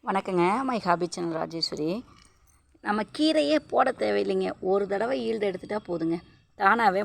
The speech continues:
முளைக்குது பாருங்களேன். எங்கெங்கெல்லாம் இருக்குது பாருங்க, தானாவே சில இடங்கள்ல அதுவே முளைச்சிக்குது. இதா, இதோட இலையை மட்டும் பாருங்க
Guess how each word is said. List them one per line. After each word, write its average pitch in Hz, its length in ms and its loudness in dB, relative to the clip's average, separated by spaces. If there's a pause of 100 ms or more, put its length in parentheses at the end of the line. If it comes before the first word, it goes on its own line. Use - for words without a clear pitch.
முளைக்குது 175 380 -2
பாருங்களேன். 160 380 -2 (400)
எங்கெங்கெல்லாம் 202 600 0
இருக்குது 180 260 -6
பாருங்க, 165 260 -4 (360)
தானாவே 175 420 0 (140)
சில 185 180 -6
இடங்கள்ல 175 400 0
அதுவே 170 280 -2 (120)
முளைச்சிக்குது. 160 480 -8 (260)
இதா, 170 180 -8 (440)
இதோட 190 160 -4 (100)
இலையை 185 280 4
மட்டும் 185 260 -6
பாருங்க 156 320 0